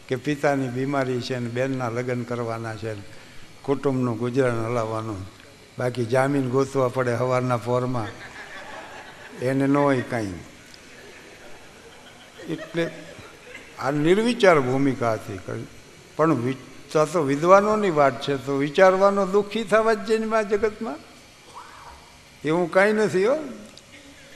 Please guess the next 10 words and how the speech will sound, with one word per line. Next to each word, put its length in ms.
ઉત્તમમાં 520
ઉત્તમ 360
પ્રકારનો 560
આનંદ 440
રહ્યો 200
ને, 140
વિચારવાને 720
જ 100
માણી 280
શકે. 260